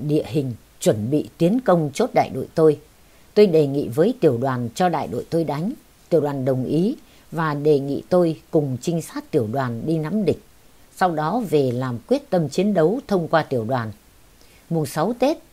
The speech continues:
tôi lên thông qua quyết tâm chiến đấu với tiểu đoàn. Có đồng chí tham mưu trưởng trung đoàn trực tiếp dự và chỉ đạo. Sau hai giờ bàn bạc tranh luận, phân tích từng chi tiết, dự kiến các tình huống và cách xử trí.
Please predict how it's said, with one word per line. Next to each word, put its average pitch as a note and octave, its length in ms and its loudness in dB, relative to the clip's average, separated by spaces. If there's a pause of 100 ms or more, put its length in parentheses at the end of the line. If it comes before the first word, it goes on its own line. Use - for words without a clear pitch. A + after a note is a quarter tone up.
(120)
tôi F#3+ 140 4
lên F3 300 2
thông F3 180 -2
qua E3+ 240 2
quyết B3+ 260 -2
tâm E3 160 2
chiến G3 260 0
đấu F#3 320 0
với E3 280 2
tiểu A#2 220 2
đoàn. A#2+ 280 -2 (460)
Có A#3+ 100 4
đồng D#3 240 2
chí F3 340 -2
tham F3+ 220 -2
mưu E3 120 0
trưởng C3+ 300 -2
trung E3 220 -2
đoàn B2+ 320 -4
trực - 220 -4
tiếp A#3+ 200 2
dự C#3+ 220 0 (100)
và C3 100 -2
chỉ G#2+ 220 -6
đạo. A2 260 -8 (760)
Sau G3+ 280 2
hai F3 280 -4
giờ C3+ 300 0
bàn B2 300 -4
bạc C3 220 -4
tranh E3+ 240 0
luận, D3+ 160 0 (260)
phân F3 220 -2
tích D4+ 200 -4 (120)
từng C3+ 240 0
chi E3+ 160 -2
tiết, A3+ 260 0 (480)
dự D#3+ 320 2
kiến F3+ 260 2
các - 240 -4
tình B2+ 180 0
huống D#3 320 2 (220)
và B2+ 400 -6
cách B3 180 -4
xử C3+ 160 -2
trí. D3+ 340 -4